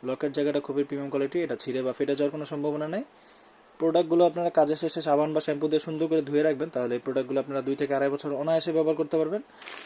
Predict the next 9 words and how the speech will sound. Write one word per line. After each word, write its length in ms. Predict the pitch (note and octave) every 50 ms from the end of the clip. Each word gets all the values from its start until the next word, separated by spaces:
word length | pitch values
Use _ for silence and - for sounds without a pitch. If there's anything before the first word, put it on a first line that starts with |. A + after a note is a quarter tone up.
| - - - -
এবং 200 | C3 C3 C#3 D3
হচ্ছে 200 | C#3+ C#3+ - D#3
যদি 220 | C#3+ D3+ D3+ D#3 D3
আট 160 | C#3 C#3+ D#3+
ইঞ্চির 240 | D#3+ D#3+ - E3 D#3
কন-, 200 | D#3+ D#3 C#3+ - - -
কন্ডমটার 440 | - D3 D3+ D#3 D#3 D#3+ D3+ D#3
কথা 200 | D3 D3 C#3+ D3+
বলি 260 | C#3 C#3 C#3 D#3 G3